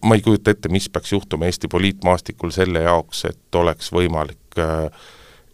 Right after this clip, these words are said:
et ekre võiks koostööd teha kas sotsidega või teha koostööd Reformierakonnaga, aga ühe-kahega peab koostööd, ühega kahest peab koostööd tegema selleks, et pääseda võimule.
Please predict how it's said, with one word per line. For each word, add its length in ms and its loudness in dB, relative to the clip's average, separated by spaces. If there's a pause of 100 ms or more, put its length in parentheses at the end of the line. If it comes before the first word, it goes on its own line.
(100)
et 100 -6
ekre 280 4
võiks 200 -2
koostööd 520 2
teha 260 0
kas 180 0
sotsidega 640 0 (140)
või 260 4
teha 200 0
koostööd 460 -2
Reformierakonnaga, 1000 0 (280)
aga 140 0 (100)
ühe-kahega 640 2
peab 240 0
koostööd, 540 -4
ühega 340 0
kahest 260 -2
peab 220 0
koostööd 400 -2
tegema 240 -2
selleks, 320 -6
et 80 -10
pääseda 360 -4
võimule. 360 -6